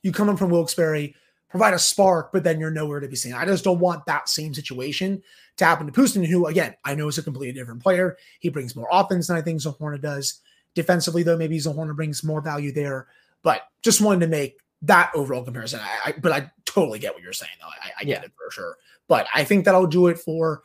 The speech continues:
Speaker 1: this episode of the Locked On Penguins podcast. Thank you all so much for listening to slash watching this one. Pat and I will be back with another episode for you all on Tuesday to recap this game against Minnesota,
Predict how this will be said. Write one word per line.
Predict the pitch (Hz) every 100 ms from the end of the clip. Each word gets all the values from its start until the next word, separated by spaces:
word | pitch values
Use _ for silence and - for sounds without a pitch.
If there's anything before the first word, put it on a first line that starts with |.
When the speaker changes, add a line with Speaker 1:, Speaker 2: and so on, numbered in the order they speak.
| _ _ _ -
Speaker 1:
this | 214 202
episode | 180 160 170
of | 151
the |
Locked | 147 151 147
On | 139 131
Penguins | 139 135 -
podcast. | 131 135 139 131
Thank | 240 226
you | 233
all |
so | 208
much | 202 190
for | 180
listening | 185 185 190 175
to | 190
slash | 180 185 170 - -
watching | 123 160 160 -
this | 170 -
one. | 170 165 - _ _ _ -
Pat | 196 220
and | 220
I |
will | 190 196
be | 202
back | 175 190 175 -
with | 151
another | 156 170
episode | 170 165 170
for | -
you | 170 170
all | 151
on | 135 139
Tuesday | 208 214 214
to | 190 156
recap | 147 208 202 160
this | 165 -
game | 156 147
against | 147 135 143
Minnesota, | 127 - 170 165